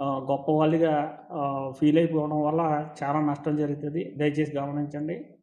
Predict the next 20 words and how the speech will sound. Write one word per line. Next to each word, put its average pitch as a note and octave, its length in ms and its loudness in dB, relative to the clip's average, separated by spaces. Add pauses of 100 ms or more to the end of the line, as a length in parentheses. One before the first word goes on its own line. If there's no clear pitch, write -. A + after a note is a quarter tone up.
(400)
ముఖ్యంగా F3 800 2
మన D3 140 2
ఇండియన్స్, D3+ 440 4 (420)
అదేవిధంగా D#3+ 460 2
మన D3+ 180 -2
తెలుగు D3 340 0
వాళ్ళు C#3+ 340 -2 (100)
చాలా D3+ 180 2
జాగ్రత్తగా D#3 400 -2
ఉండాలి. D3 400 -6 (1000)
చాలా, G#3 560 2 (280)
ఆ, C#3+ 880 -4
ఎక్కువ D#3 320 0
ఇల్లీగల్ F3+ 960 4
పనులు, E3+ 560 2 (260)
అదేవిధంగా E3 420 2
కువైట్ F3 380 4
గవర్నమెంట్ F#3 600 0
రూల్స్‌ని F3 500 6
వ్యతిరేకించి E3+ 1000 2